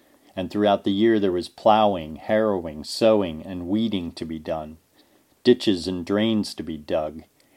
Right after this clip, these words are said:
hedges to be cut back, fuel wood to be gathered, buildings to be repaired, and always the goading demand of land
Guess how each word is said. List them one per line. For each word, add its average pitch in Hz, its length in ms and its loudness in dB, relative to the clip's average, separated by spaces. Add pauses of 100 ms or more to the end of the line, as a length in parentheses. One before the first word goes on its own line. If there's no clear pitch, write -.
(120)
hedges 104 540 2
to 95 80 -6
be 87 100 -6
cut 85 360 -2
back, 78 260 -2
fuel 123 400 6
wood 98 240 0
to 82 60 -6
be 82 140 -6
gathered, 80 500 -4
buildings 113 540 2
to - 80 -20
be 85 140 -4
repaired, 98 500 -2
and 90 120 -4
always 117 540 6
the 95 100 -6
goading 107 540 0
demand 87 480 -2
of 76 100 -10
land 87 520 -4